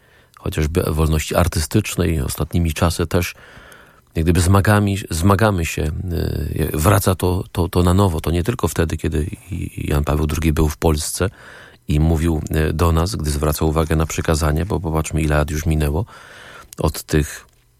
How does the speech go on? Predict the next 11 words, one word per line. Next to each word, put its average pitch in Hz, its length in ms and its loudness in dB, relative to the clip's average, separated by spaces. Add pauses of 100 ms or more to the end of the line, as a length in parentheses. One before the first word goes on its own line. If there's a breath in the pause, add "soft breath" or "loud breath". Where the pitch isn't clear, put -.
(840)
od, - 340 -2 (480)
e, 87 40 -2
o, 85 260 -2
o, 90 160 -2
od 85 240 -6
tego 82 260 2
czasu. 76 440 0 (600 loud breath)
Jak 87 80 0
gdyby 92 200 4
na 104 100 6
nowo, 92 380 4